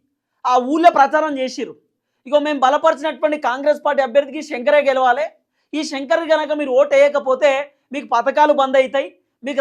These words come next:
రావాల్సినటువంటి ఆరు గ్యారెంటీలు బంద్ అవుతాయి, మీకు రావాల్సినటువంటి బెనిఫిట్స్ బంద్ అవుతాయి, ఎట్టి పరిస్థితులలో గెలిచినా ఓడినా మన కాంగ్రెస్ ఓడే గెలవాలి, మీరు కాంగ్రెస్ వాళ్ళకే ఓటేయాలి, మీరు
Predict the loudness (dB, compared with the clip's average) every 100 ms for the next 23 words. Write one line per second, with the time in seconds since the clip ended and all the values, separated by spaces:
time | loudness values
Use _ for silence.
0 | 2 4 2 2 -4 0 0 2 2 2
1 | 2 0 -4 -6 -4 -2 -2 -2 -6 -6
2 | _ _ -10 -4 2 4 2 0 -4 -2
3 | -2 0 -2 -2 -6 -6 -4 -2 -4 -4
4 | -8 -12 _ _ _ -2 -2 -4 -4 0
5 | 0 0 -2 0 0 0 0 0 -2 0
6 | 2 0 0 -4 -4 -8 _ -4 -4 -4
7 | -6 -2 0 2 2 2 0 2 0 -2
8 | -10 _ _ _ -10 -6 -4 -2 0 4
9 | 4 6 6 6 4 2 0 -4 -10 _
10 | _ _ -12 -6 -2